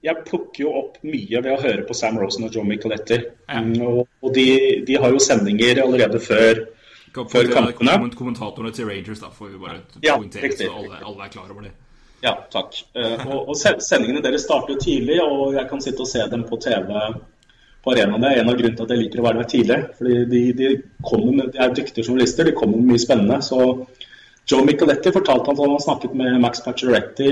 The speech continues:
Speaker 1: eh, som vokste opp i Connecticut, i New, New Canaan, eh, det er halvannen time fra Manhattan. Så han vokste opp som Rangers-fan, og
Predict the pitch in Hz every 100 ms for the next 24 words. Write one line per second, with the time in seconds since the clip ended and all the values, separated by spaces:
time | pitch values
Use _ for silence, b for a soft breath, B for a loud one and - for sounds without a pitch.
0 | 135 - - - 123 123 123 123 123 139
1 | 135 135 - 113 - - 117 104 104 294
2 | - - _ _ - 156 135 120 117 117
3 | 117 - 117 113 110 113 107 110 123 123
4 | 127 117 113 107 107 - 107 98 104 104
5 | 98 - 101 98 98 95 - 131 - -
6 | - - - - - - - - 127 147
7 | - 104 - 127 101 101 107 - 160 208
8 | 127 131 131 -